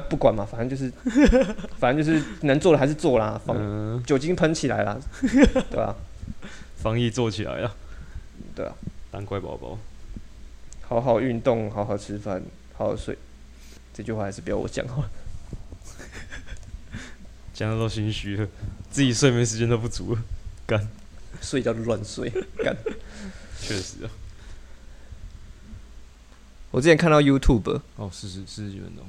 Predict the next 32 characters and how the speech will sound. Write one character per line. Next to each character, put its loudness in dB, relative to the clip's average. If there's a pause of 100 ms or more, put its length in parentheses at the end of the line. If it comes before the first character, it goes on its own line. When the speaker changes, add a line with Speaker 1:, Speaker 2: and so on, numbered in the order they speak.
(140)
Speaker 1:
我 -2
之 0
前 6
看 4
到 10
YouTube 8
有 2
什 -6
么 0 (240)
粉 4
丝 4
唱 10
名 6
环 6
节。 4 (1600)
Speaker 2:
哦， 4 (300)
那 0
我 2
们 -2
要 4
有 0
这 -4
个 -2
吗？ 0 (180)
Speaker 1:
<laughs> 6
我 12
就 6
不 0
知 6
道 10
谁 4
啊。 8